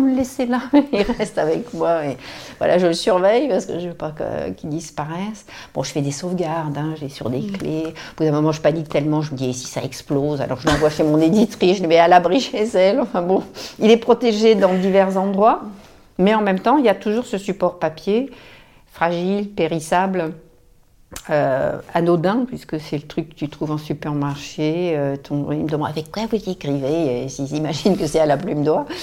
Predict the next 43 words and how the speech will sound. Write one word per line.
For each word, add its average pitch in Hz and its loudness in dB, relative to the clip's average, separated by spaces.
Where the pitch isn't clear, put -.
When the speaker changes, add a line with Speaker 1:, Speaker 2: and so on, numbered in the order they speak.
Speaker 1:
Donc, 196 2
je 196 -4
sors 220 2
mon, 165 0
mon, 330 2
mon, 311 4
mon 349 2
vieux 233 8
stylo. 226 0
Euh, 156 0
et 156 -2
puis, 160 -4
et - -4
puis, - -10
et 135 -6
puis - -18
ça, 196 -2
mais 208 -2
j'ai, 160 -4
j'ai 143 -2
besoin, 185 -4
hein, 143 -10
de, - -12
de, 170 -6
de 165 -6
lui, 139 -6
voilà. - -6
Alors, 135 -8
je 135 -8
sais - -10
que 143 -8
beaucoup 139 -10
d'écrivains 123 -12
maintenant 117 -12
se - -14
passent 127 -10
de - -14
tout - -14
ça, - -12
hein, 139 -18
et 202 -10
Speaker 2:
Mm. 185 -8
Speaker 1:
sont - -20